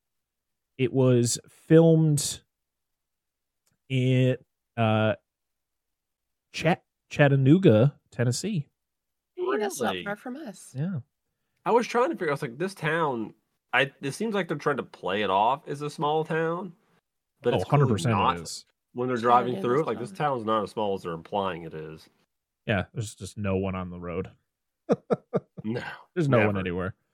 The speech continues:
Speaker 1: Uh,
Speaker 3: No.
Speaker 1: but the, pretty much most of the cast and crew were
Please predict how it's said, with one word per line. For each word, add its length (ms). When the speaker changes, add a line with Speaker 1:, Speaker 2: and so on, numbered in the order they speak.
Speaker 1:
Uh, 420
Speaker 3:
No. 160
Speaker 1:
but 160
the, 260
pretty 220
much 220
most 380
of 120
the 80
cast 360
and 140
crew 420
were 800